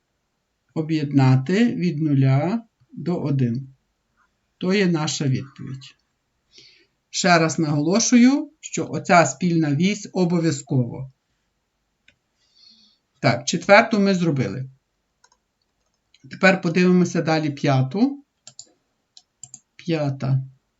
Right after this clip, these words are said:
П'ята нерівність. Бачите, я вам,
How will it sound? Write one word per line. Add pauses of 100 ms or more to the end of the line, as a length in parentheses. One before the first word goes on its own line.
(1800)
П'ята
нерівність. (2250)
Бачите,
я
вам,